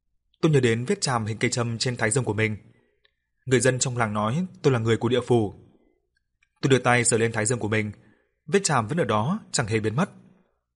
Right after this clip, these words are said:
"Ta cũng không phải là người của thời đại này. Công tử có biết vì sao ta liều sống liều chết để lấy được cây linh chi ngàn năm đó không?" Chi Vương lắc đầu.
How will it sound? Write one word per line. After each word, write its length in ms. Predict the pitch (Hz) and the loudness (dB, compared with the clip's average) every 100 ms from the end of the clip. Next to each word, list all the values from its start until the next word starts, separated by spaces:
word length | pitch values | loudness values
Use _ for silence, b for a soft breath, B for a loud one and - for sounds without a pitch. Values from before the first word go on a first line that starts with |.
| _ _ _ _ _ _ _ _ | _ _ _ _ _ _ _ _
"Ta 80 | - | -2
cũng 180 | 127 131 | 0 -2
không 140 | 185 | -2
phải 120 | 170 120 | -2 -2
là 80 | |
người 300 | 101 110 107 | 0 0 0
của 160 | 101 123 | -2 -4
thời 120 | 117 | -2
đại 100 | 120 | 0
này. 260 | 110 107 104 - _ _ _ _ _ _ _ - | 2 0 -2 -12 _ _ _ _ _ _ _ -2
Công 140 | 175 | 2
tử 80 | 156 | 2
có 100 | 120 | 2
biết 140 | 160 151 | 0 -2
vì 120 | 120 | -2
sao 380 | - 117 120 120 _ | -2 0 -2 -4 _
ta 100 | 135 | 2
liều 180 | 131 117 | 4 2
sống 180 | 104 113 | 0 0
liều 160 | 139 | 0
chết 240 | 107 170 214 - _ - | 2 0 -2 -10 _ 2
để 100 | 127 | 4
lấy 160 | 113 | 4
được 200 | 143 151 | 2 0
cây 120 | - 131 | 2 0
linh 140 | 127 | 0
chi 180 | 131 131 | -2 -2
ngàn 200 | 127 110 | -2 0
năm 120 | 123 | 4
đó 100 | 117 | 4
không?" 220 | 131 135 143 - _ _ _ _ _ _ _ _ _ _ _ _ - | 4 2 0 -12 _ _ _ _ _ _ _ _ _ _ _ _ -6
Chi 140 | - | -2
Vương 140 | 123 123 | 0 0
lắc 120 | 160 | 0
đầu. 360 | 123 107 95 | 2 0 -2